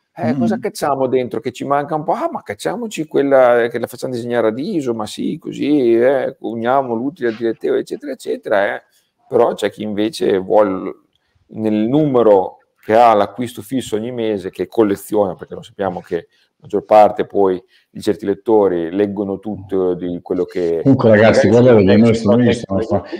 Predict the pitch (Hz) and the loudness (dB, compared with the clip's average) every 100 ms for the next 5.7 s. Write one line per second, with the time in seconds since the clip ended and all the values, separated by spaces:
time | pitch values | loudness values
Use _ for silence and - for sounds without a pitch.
0 | - 120 127 123 107 98 95 101 98 98 | -4 2 2 2 0 0 2 2 4 4
1 | 87 - - 98 98 92 - 98 98 98 | 0 -4 -2 0 2 0 2 4 4 4
2 | 98 92 87 101 107 87 95 95 101 110 | 2 2 2 4 4 4 2 2 4 6
3 | 104 87 87 80 76 73 80 80 - - | 6 6 4 4 2 2 2 0 -2 -14
4 | - _ - 92 - 110 107 104 92 95 | -20 _ -6 -4 2 4 4 4 2 2
5 | - 104 92 85 90 82 - | 2 2 2 0 0 -2 -4